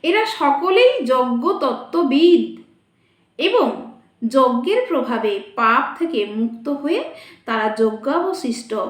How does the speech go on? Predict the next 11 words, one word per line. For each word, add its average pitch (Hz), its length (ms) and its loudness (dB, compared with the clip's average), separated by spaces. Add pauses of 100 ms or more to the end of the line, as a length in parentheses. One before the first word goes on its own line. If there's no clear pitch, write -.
(340)
অমৃত 302 520 2
আস্বাদন 330 960 -4
করেন 196 440 -6 (520)
এবং 427 440 0
তারপর 269 520 0
সনাতন 294 720 -4
প্রকৃতিতে 233 760 -8
ফিরে 214 400 -6
যান। 190 460 -12 (1040)
হে 381 260 2
কুরুশ্রেষ্ঠ, 254 840 -4